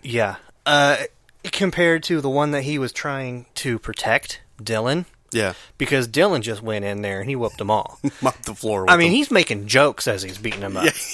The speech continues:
Speaker 2: Yeah. <laughs> Yes. Yes.
Speaker 1: Right? So, y-, yeah, I'm a little bit concerned for Tyr
Speaker 2: Yeah.
Speaker 1: on all of this. So, if he's gonna end up being a nice guy, then that's cool.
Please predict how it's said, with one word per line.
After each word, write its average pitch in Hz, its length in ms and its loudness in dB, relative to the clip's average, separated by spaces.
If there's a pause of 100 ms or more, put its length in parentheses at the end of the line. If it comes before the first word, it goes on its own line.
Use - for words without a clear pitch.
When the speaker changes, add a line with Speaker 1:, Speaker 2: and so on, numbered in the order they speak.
(120)
Speaker 2:
Yeah. - 120 -4
<laughs> - 40 -20
Yes. 95 440 -4 (420)
Yes. 92 340 -8 (280)
Speaker 1:
Right? 110 360 -2 (840)
So, 139 1000 2
y-, 147 120 -14 (500)
yeah, 175 680 4
I'm 392 140 -2
a 320 60 0
little 302 220 -2
bit - 200 -2
concerned 123 600 0
for 101 160 -4
Tyr 104 500 -2 (160)
Speaker 2:
Yeah. 156 140 0
Speaker 1:
on 110 180 2
all 98 120 -4
of 104 120 -8
this. - 380 -10 (420)
So, 185 240 4 (240)
if 208 180 4
he's 240 180 2
gonna 277 240 4
end 208 220 4
up 190 180 4
being 170 280 2
a 131 40 2
nice 117 360 4
guy, 117 520 0 (720)
then 208 260 4
that's 262 240 2
cool. - 460 0